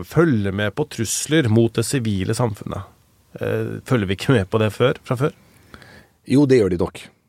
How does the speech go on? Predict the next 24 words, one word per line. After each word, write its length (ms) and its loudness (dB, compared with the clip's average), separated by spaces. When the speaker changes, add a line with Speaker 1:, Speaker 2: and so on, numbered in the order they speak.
Speaker 2:
Men 140 0
her 320 2
er 260 0
det 80 0
jo 220 4
et 320 0
ønske 480 0
og 100 0
en 80 -4
ambisjon 540 0
om 180 -2
å 100 -4
klare 380 2
å 100 -2
se 440 0
hybride 840 -2
trusler, 460 -4
som 180 -2
dette 300 -2
her 140 -2
dreier 180 -2
seg 160 -10
om 80 -12
da. 60 -18